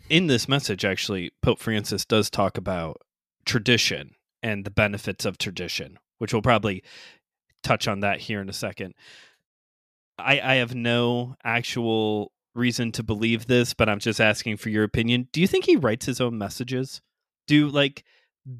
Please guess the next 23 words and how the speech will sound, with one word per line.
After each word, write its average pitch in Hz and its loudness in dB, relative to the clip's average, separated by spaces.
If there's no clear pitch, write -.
big 160 2
church - 2
leaders 117 4
actually 107 2
write 98 -2
their 107 0
own 101 0
messages? 110 -2
Or 131 6
is 123 2
it 131 -2
like, 120 0
you 131 2
know, 107 2
the 127 2
person 120 0
who 107 -2
writes 104 -2
the 107 -8
president's 92 -8
sermon, - -12
or 117 2
sermons, - -16